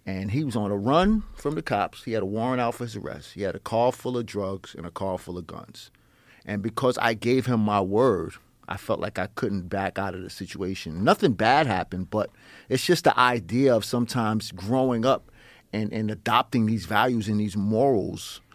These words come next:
and you begin, you begin to take them on as part of your characteristics.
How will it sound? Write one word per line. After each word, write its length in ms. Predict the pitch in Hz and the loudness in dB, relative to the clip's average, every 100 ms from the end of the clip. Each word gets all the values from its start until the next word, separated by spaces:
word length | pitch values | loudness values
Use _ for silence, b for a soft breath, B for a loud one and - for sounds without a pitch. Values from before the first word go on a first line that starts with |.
| b b b b b _ _ _ _ _ _ _ | b b b b b _ _ _ _ _ _ _
and 160 | 120 117 | 0 2
you 80 | 120 | 2
begin, 520 | 117 101 127 131 - - | 0 0 2 2 -2 -10
you 160 | 117 | -6
begin 300 | 113 110 131 | -2 0 0
to 140 | 120 113 | 0 -2
take 340 | - 131 117 | 0 0 2
them 180 | 127 117 | 0 0
on 260 | 113 127 110 | 2 2 2
as 140 | 104 | -2
part 260 | - 113 104 | 0 0 2
of 80 | |
your 120 | 101 104 | 0 -2
characteristics. 1080 | - 107 104 101 87 120 - 80 - - | 0 0 0 -2 -2 -2 -4 -10 -10 -16